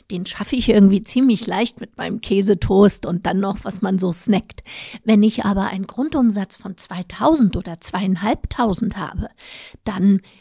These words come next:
ähm, und ich schaffe auch nur einen Käsetoast, weil ich's, dann ist das Defizit, was mein Körper hat, viel, viel größer. Das heißt, mein Gehirn kommt viel häufiger, viel stärker unter Stress.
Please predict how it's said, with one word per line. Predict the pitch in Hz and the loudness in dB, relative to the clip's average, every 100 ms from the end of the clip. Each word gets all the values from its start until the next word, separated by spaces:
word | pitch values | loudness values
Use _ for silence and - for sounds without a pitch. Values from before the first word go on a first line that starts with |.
| _ - | _ -6
ähm, | 208 190 208 | -2 0 0
und | 220 208 | 0 0
ich | 208 | -2
schaffe | - 214 202 202 | -6 -8 -8 -6
auch | 233 - | -6 -4
nur | 403 359 | 0 2
einen | 214 | 2
Käsetoast, | - 208 190 190 - 185 180 - - - _ | 0 -6 -4 -2 -2 -2 -8 -10 -12 -20 _
weil | 208 185 | -6 -6
ich's, | 175 - - _ - _ _ | -6 -10 -12 _ -20 _ _
dann | 196 196 | -10 -8
ist | 233 - | -8 -8
das | 226 - - | -8 -10 -8
Defizit, | 302 370 - - - - | -8 -8 -10 -10 -12 -12
was | 294 - | -14 -12
mein | 240 190 | -8 -8
Körper | - 196 175 180 | -10 -14 -14 -16
hat, | 208 | -18
viel, | - - 339 | -20 -8 -6
viel | 320 - 302 | -6 -6 -6
größer. | 285 285 277 - 156 | -4 -6 -6 -8 -12
Das | 185 196 214 | -12 -10 -8
heißt, | 240 247 | -8 -8
mein | - 190 190 | -8 -8 -8
Gehirn | 202 185 339 285 190 - - _ | -10 -8 -4 -4 -4 -10 -20 _
kommt | - 175 170 | -14 -12 -12
viel | - - 320 294 202 | -16 -6 -2 -2 -2
häufiger, | 262 302 - 185 - 196 214 226 _ _ | -2 -4 -6 -10 -10 -10 -10 -14 _ _
viel | - - 294 302 294 _ | -12 -8 -4 -4 -6 _
stärker | - - 262 277 240 233 | -12 -10 -12 -8 -6 -4
unter | 240 220 220 | -2 -2 -2
Stress. | - - 180 - - | -12 -12 -12 -10 -14